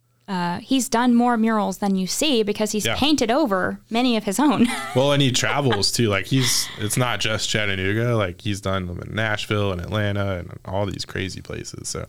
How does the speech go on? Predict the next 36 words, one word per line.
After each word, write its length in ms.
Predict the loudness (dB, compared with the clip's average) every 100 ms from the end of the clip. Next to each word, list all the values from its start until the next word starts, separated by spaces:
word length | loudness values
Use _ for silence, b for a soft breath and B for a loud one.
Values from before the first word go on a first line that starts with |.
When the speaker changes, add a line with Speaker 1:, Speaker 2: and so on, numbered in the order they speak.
| -6
Speaker 1:
Yeah. 320 | -4 -2 -4
Speaker 2:
it's 100 | -8
really 220 | -4 -4 -4
cool. 220 | -10 -12 B B B
Speaker 1:
But 60 | 0
we 100 | 2
have 220 | 2 2
a, 360 | 2 2 0 -4 -12 _ _ _ _ -18 -8
I've 240 | -4 -4 -2
done 220 | 2 4
a 60 | 2
few 200 | 0 0
murals 380 | 2 2 2 0
that 120 | 0
were 80 | 0
actually 320 | -2 -2 -2
my 180 | 0 -2
own 220 | 0 4 4
design. 640 | 2 -2 -2 -2 -2 -4 b b b b b
Um, 360 | -2 0 2 0
one 420 | 2 2 4 4
is 280 | 4 2 0
part 200 | 0 0
of 100 | 0
the 260 | -2 -2 -2
Macaulay 460 | -2 -4 -2 2 2
Murals 340 | 2 2 -2
project 500 | -4 -4 -4 -4 -4
that 120 | -6
was 120 | -6
headed 200 | -2 -2 -2
up 140 | -4
by 240 | -4 -4 0
muralist 520 | 0 0 0 -2 -4
Kevin 280 | -6 -4 -2
Bate, 360 | -2 -2 -2